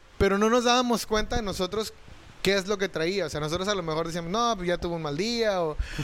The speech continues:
no sé, "Ya se peleó con la novia", no sé. Pero jamás nos imaginábamos que sus papás se estaban separando. Entonces, ya cuando nos platica fue así como que, "A la madre", o sea, sí, no fue tan fácil, pues, ¿no? Entonces, eh, sí reconocemos esa parte que,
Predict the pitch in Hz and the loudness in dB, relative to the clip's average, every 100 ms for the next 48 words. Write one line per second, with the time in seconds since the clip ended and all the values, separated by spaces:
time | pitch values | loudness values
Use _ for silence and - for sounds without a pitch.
0 | - 156 208 208 214 196 180 175 170 165 | -4 -2 0 2 2 0 0 0 -2 -2
1 | 147 202 254 247 220 208 262 262 185 - | -2 0 0 0 0 -2 0 2 0 -4
2 | - - 175 202 - 233 226 262 277 262 | -10 -6 -2 -2 2 2 2 0 0 -2
3 | 294 262 247 226 226 220 220 226 - 165 | -2 0 0 0 0 0 0 -2 -4 -4
4 | 160 156 170 190 190 196 180 - 156 220 | -2 0 0 0 -2 -2 -2 -2 0 0
5 | 196 - - - - - 151 151 185 208 | -4 -6 -8 -8 -6 -2 -2 0 0 2
6 | 254 247 202 190 170 185 190 180 190 202 | 2 2 0 0 -2 -2 -2 -2 -4 -4
7 | 170 147 127 - - - - - - 156 | -4 -4 -8 -10 -16 -12 -6 -6 -6 -6
8 | 170 196 165 143 170 202 175 139 135 - | -4 -2 -4 -4 -4 -4 -4 -4 -8 -6
9 | 156 165 147 170 175 220 226 196 214 254 | -4 -4 -2 -2 0 0 0 -2 0 0
10 | - 180 160 233 196 196 208 175 160 208 | -2 -4 -2 -2 -2 -4 -4 -4 -4 -4
11 | - - - - - - - - 160 160 | -6 -10 -10 -12 -14 -16 -12 -4 -2 -2
12 | 160 - - - 214 202 175 165 - 175 | -4 -6 -4 0 2 0 -2 0 0 -2
13 | 175 175 160 156 151 151 139 | -6 -4 -2 -2 -2 -4 -6